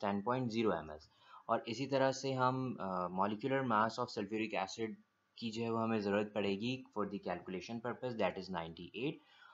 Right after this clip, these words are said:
Equivalent weight of sulfuric acid को कैलकुलेट करने के लिए मॉलिक्यूलर मास ज़रूरी था।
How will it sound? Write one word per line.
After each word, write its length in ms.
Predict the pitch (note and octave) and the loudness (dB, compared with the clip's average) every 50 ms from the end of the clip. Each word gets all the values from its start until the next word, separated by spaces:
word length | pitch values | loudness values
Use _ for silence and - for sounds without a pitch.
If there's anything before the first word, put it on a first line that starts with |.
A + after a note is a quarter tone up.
| - - _ - | -20 -14 _ -4
Equivalent 400 | C3 B2 C3+ D3+ D#3+ E3 D3+ C#3+ | -2 0 2 2 2 4 4 4
weight 160 | C#3+ C#3+ C#3+ C#3 | 4 4 4 2
of 60 | C#3 | 0
sulfuric 480 | - - C3 B2 C3 C3 B2+ C3 C3 B2+ - - - | 0 0 -2 0 0 0 0 0 0 0 0 2 2
acid 360 | G#2 - - - B2+ A#2+ A#2+ | 2 0 -2 -4 -4 -4 -2
को 140 | - C3 B2 | 0 0 0
कैलकुलेट 640 | B2+ - A2 G#2 G2+ G2+ - A#2 B2+ C3+ C#3+ C#3 - | 2 4 4 4 4 2 2 2 4 2 2 2 2
करने 240 | C3 A#2+ A2+ A2+ A2 | 2 2 2 2 0
के 140 | G#2+ A2+ A2 | 0 0 0
लिए 100 | A2 G#2+ | 2 2
मॉलिक्यूलर 420 | G#2 G2 F#2+ G2 F#2 G#2 G2 G2 | 2 2 2 2 0 0 0 0
मास 260 | F#2+ F2+ F2+ F2+ F2+ | 2 2 0 0 0
ज़रूरी 380 | F2+ F2+ F2 F2 E2+ E2+ F2 F2+ | -2 -4 -4 -4 -6 -6 -8 -10
था। 300 | - - F#2 G2 B2 | -6 -2 0 0 0